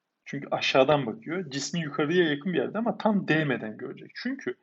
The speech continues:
arkadaşlar T'ye dikkat. T tam sınırda.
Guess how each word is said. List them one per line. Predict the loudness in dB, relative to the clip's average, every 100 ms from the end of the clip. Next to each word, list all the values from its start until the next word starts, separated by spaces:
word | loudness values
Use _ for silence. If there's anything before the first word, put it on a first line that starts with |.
| _ _ _ -12
arkadaşlar | -6 -4 -4 -8
T'ye | -2 2 2 0
dikkat. | -4 -8 -8 -8 _ _ _ _ _
T | -2 -2 -2
tam | 0 0
sınırda. | 0 -4 -4 -2 -4 -4 -6